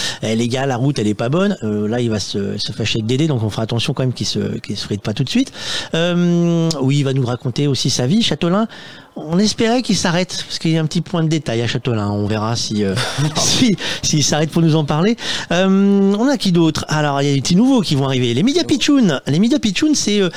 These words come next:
euh, ce sont des jeunes reporters. C'est une association toulousaine qui emmène des jeunes, euh, en camp vacances, on va dire. Ils font le tour de France, c'est quand même beau.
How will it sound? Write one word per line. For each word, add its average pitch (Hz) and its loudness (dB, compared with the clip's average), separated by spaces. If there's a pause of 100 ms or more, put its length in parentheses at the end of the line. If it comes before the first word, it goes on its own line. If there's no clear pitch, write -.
(300)
euh, 143 0
ce 180 0
sont 233 0
des 175 2
jeunes 233 2
reporters. 190 0
C'est - -2
une 156 2
association 151 0
toulousaine 160 2
qui 139 0
emmène 165 2
des 117 0
jeunes, 175 2 (420)
euh, 107 2
en 123 -4
camp 170 -2
vacances, 151 -2
on 123 0
va 104 0
dire. 110 0
Ils 107 0
font 185 0
le 151 0
tour 220 0
de 127 0
France, 110 -4
c'est 120 -4
quand 120 -4
même 120 0
beau. 226 0